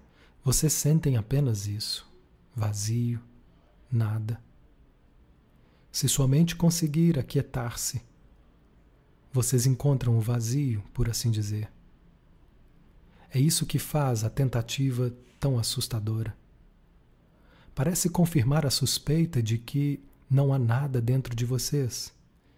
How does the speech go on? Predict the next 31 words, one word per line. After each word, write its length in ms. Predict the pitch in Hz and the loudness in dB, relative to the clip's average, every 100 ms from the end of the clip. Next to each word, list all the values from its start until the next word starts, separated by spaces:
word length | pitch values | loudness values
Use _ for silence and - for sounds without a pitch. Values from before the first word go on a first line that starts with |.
| _ _ _ | _ _ _
que 80 | - | 0
na 100 | 123 | 2
verdade 640 | 120 110 120 135 160 135 | 2 0 0 0 0 -2
vocês 420 | 117 117 - 127 | 0 -2 0 -2
são 180 | - 120 | 0 0
apenas 460 | 113 - 139 131 113 | 0 0 2 2 2
o 140 | 113 | 2
eu 180 | 123 123 | 2 0
exterior 760 | 110 - 120 110 113 135 135 - - | -2 -2 0 0 0 -2 -4 -6 -2
e 80 | |
mortal. 640 | 117 113 - 127 117 110 - _ _ _ _ _ _ _ _ _ _ - _ _ _ - | 0 0 -2 -4 -4 -6 -10 _ _ _ _ _ _ _ _ _ _ -20 _ _ _ -8
Essa 260 | 139 - | -4 -2
é 40 | 123 | 0
a 40 | |
razão 380 | 135 135 151 131 | 0 2 2 2
pela 240 | 123 117 | 0 0
qual 300 | 117 127 123 | 0 -2 0
a 60 | 113 | 0
mente 600 | 110 127 139 131 - 113 - _ - | 2 2 0 -2 -6 -8 -10 _ -8
se 160 | - | -4
faz 320 | 127 127 107 - | -2 -2 -4 -2
tão 240 | 139 135 | -2 0
ocupada 800 | 120 120 117 143 123 120 117 - - _ _ _ _ _ _ _ | -2 -4 -6 -4 -2 -2 -2 -4 -12 _ _ _ _ _ _ _
e 80 | 139 | -6
tão 400 | - 147 143 139 - | -2 0 2 0 -4
cheia 720 | - - 135 143 143 120 113 | -8 -4 0 2 2 2 0
de 140 | 107 | 0
ruído. 560 | 113 123 123 131 127 113 - - _ _ _ _ _ _ _ _ _ _ _ _ _ | 0 2 2 2 0 -4 -8 -20 _ _ _ _ _ _ _ _ _ _ _ _ _
A 80 | 131 | 0
intenção 500 | 131 131 117 139 123 | 2 2 2 2 2
é, 140 | 117 | 2